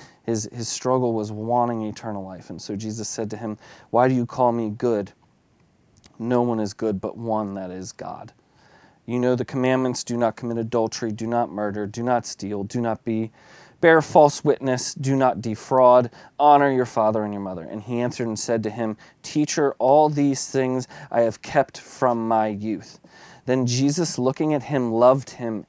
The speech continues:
and said to him, "One thing you lack. Go your way, sell whatever you have,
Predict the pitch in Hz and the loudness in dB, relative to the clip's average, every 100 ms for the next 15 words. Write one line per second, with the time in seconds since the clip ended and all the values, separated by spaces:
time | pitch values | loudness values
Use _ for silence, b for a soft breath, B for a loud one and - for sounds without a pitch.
0 | - 113 107 - 131 123 123 120 113 110 | -10 -8 -6 -4 -2 0 -2 -4 -4 -6
1 | 104 101 b b b b - 143 165 180 | -6 -10 b b b b -2 6 8 6
2 | 185 - 160 156 143 135 131 123 113 107 | 2 0 0 2 4 4 4 4 2 0
3 | 113 - - _ _ _ _ _ _ _ | -6 -16 -20 _ _ _ _ _ _ _
4 | _ _ _ _ _ _ _ _ b b | _ _ _ _ _ _ _ _ b b
5 | b b b 135 147 156 170 160 147 107 | b b b 6 6 6 4 4 2 0
6 | 101 110 - b - - 165 151 147 143 | -2 -6 -12 b -4 6 8 8 8 6
7 | 147 170 185 170 - 139 117 107 113 | 4 2 0 -2 2 6 6 4 -2